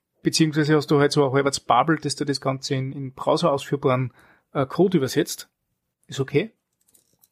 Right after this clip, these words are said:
Und J S X ist genau das Gleiche dann. Also der J S X-Layer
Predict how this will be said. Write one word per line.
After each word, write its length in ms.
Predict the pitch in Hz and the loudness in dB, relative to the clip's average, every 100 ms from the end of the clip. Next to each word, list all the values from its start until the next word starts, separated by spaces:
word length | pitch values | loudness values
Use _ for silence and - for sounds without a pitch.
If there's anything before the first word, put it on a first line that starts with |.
| - - | -20 -2
Und 380 | 160 156 151 - _ _ _ _ - | 2 4 2 -4 _ _ _ _ 0
J 140 | 160 | 0
S 40 | 156 | 0
X 200 | - 185 | 0 -2
ist 100 | - | -2
genau 160 | 165 | -2
das 140 | 175 175 | -2 -2
Gleiche 260 | 202 190 | -4 -6
dann. 220 | - 131 | -14 -16
Also 180 | 135 131 | -10 -6
der 140 | 143 147 | -4 -2
J 160 | 165 | -2
S 80 | 143 | 0
X-Layer 600 | 160 - 170 160 165 | -2 -2 0 2 2